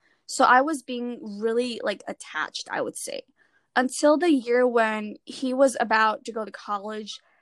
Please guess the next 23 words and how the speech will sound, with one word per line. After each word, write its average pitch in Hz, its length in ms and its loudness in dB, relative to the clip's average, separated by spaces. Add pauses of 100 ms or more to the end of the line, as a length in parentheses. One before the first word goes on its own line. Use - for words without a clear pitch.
(140)
that's 240 360 0
when 254 120 -4
we 254 120 -6
started 226 360 -8
first 233 320 -8
dealing 214 300 -6
with 208 140 -4
long 196 360 -2
distance, - 680 -4 (100)
another 226 260 4
country 214 340 -2
in 196 80 -4
Asia 185 300 -6
as - 200 -4
well. - 160 -2
So - 160 0
it 208 80 4
wasn't 208 320 0
that - 240 0
long. - 300 0 (440)
But 285 100 8
until 339 580 2
when 277 360 -2